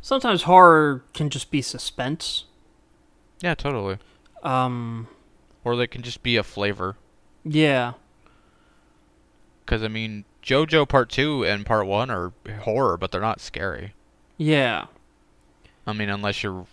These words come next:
Speaker 2: unless you're really twi-, the freaking freaked out by body horror.
Speaker 1: Yeah, I, the, I know people who are.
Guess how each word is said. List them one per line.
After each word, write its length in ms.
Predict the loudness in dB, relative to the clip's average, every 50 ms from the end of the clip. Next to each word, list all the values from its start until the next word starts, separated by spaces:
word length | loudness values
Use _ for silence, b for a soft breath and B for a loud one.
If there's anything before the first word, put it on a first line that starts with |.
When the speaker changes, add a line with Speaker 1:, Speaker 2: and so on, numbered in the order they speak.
| -20 _
Speaker 2:
unless 340 | -12 -10 -8 -6 -6 -6 -6
you're 120 | -6 -6 -6
really 540 | -6 -6 -4 -4 -4 -4 -4 -6 -6 -8 -12 _ _ _ _ _
twi-, 320 | -14 -10 -8 -8 -8 -8 -10 -14 _ _ _ _ _ _ _ -20
the 100 | -18 -12
freaking 380 | -10 -6 -4 -4 -4 -6 -8 -10 -8
freaked 320 | -6 -6 -6 -4 -2 -2
out 120 | -2 0 -2
by 100 | -4 -6
body 300 | -2 0 0 0 0 -2
horror. 380 | -6 -8 -6 -6 -4 -6 -6 -8 b b b b b b b b b b b b b b b b b b _ 2
Speaker 1:
Yeah, 380 | 6 6 8 8 6 4 2 -4 -12 -6 -2
I, 320 | 2 4 4 4 4 2
the, 220 | 2 0 -2 -4 -6 -8 -4
I 120 | -2 0 2
know 160 | 2 2 2
people 320 | 0 -2 -4 -2 -2 -4
who 180 | -6 -6 -6 -4
are. 360 | -4 -2 -2 -2 -2 -4 -8